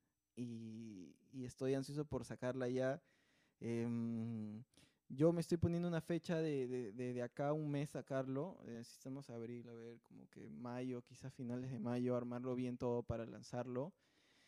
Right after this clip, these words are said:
Y, y ojalá, si Dios quiere, y, y yo voy a hacer todo el esfuerzo para lanzarlo en mayo. Sí, en mayo y vacilarnos con esta nueva canción, ¿no? Que ya es, ya no es más de lo, de lo mismo, no es tanto balada, sino es otra cosa.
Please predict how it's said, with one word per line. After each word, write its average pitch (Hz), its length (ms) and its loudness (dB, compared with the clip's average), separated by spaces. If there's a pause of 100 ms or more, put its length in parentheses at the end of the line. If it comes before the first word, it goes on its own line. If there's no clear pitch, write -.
(220)
Y, 113 540 -6 (100)
y 120 140 -2
ojalá, 127 340 4
si 139 140 -2
Dios 143 240 6
quiere, 170 520 6
y, 131 280 -2
y 120 160 0
yo 120 100 2
voy 135 120 4
a 143 40 4
hacer 143 180 -2
todo 151 140 0
el 143 60 4
esfuerzo 139 360 -2
para 117 260 2
lanzarlo 123 920 -2 (120)
en 113 100 0
mayo. 110 260 4 (380)
Sí, 120 220 -6
en 120 100 -4
mayo 127 360 4
y 120 200 2
vacilarnos 120 580 -2
con 120 140 -10
esta 117 260 -10
nueva 113 220 -6
canción, 110 400 -6
¿no? 117 80 -8
Que 117 140 -4
ya 120 260 4
es, 135 220 -6 (640)
ya 240 180 4
no 165 80 2
es 160 80 6
más 170 240 4
de 180 160 6
lo, 135 380 8
de 120 100 6
lo 120 140 4
mismo, 160 600 2
no 156 120 -2
es - 80 -8
tanto 156 260 0
balada, 135 380 4
sino 123 340 -8
es 120 100 -6
otra 127 140 -2
cosa. 110 300 -4